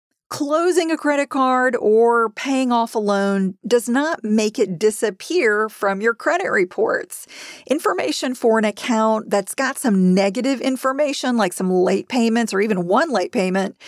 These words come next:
that stays on your credit report for seven years. Now, if the account shows only positive data,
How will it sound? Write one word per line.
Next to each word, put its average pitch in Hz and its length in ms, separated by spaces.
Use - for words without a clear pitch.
that 269 180
stays 381 380
on 254 160
your 226 120
credit 214 300
report 202 540
for 180 100
seven 196 680
years. - 580
Now, 220 220
if 208 160
the 226 160
account 220 460
shows 202 420
only 226 460
positive 240 600
data, 202 400